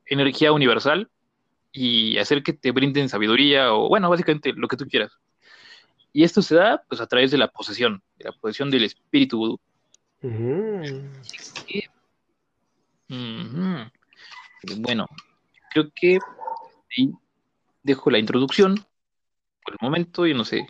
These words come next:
Speaker 1: ¿qué opinan? ¿Cómo ven? ¿Cómo ven esto?
Speaker 2: ¿A quién le das el micrófono?
Speaker 1: Mm,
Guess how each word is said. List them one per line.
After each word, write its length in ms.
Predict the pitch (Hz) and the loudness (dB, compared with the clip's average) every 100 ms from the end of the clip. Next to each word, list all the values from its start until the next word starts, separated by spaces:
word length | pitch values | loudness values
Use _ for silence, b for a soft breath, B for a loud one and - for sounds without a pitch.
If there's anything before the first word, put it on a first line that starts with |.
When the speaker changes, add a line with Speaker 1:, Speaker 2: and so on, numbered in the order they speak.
| _ | _
Speaker 1:
¿qué 100 | - | -2
opinan? 480 | 151 151 110 104 131 _ | 0 2 0 -2 -12 _
¿Cómo 140 | - 151 | -6 -2
ven? 160 | 120 147 B B B - | -4 -6 B B B -10
¿Cómo 180 | 175 | -6
ven 80 | 151 | -6
esto? 200 | - - | -6 -6
Speaker 2:
¿A 80 | 139 | -6
quién 180 | - 151 | -2 2
le 40 | 156 | 4
das 160 | 147 143 | 2 2
el 60 | |
micrófono? 640 | 135 120 120 - 104 98 _ _ _ _ _ - B B B - - - _ _ - - _ - - _ _ | 0 0 -8 -8 -8 -8 _ _ _ _ _ -20 B B B -20 -20 -20 _ _ -20 -20 _ -20 -20 _ _
Speaker 1:
Mm, 600 | 135 123 117 110 107 107 | -12 -8 -6 -6 -6 -8